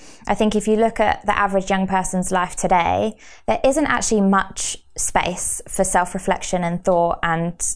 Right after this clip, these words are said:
space to ask questions. The curriculum is absolutely jam-packed.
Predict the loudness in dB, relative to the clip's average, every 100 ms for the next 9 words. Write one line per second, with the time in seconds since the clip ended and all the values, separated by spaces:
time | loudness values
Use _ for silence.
0 | -10 -20 -20 -12 -6 0 0 0 -2 -2
1 | -2 -4 -4 -4 -4 -4 -6 -8 -16 -12
2 | -4 0 2 0 0 0 2 0 2 2
3 | 2 -2 -8 -10 -20 -6 0 0 0 0
4 | 2 0 2 0 0 0 -2 -2 -8 -12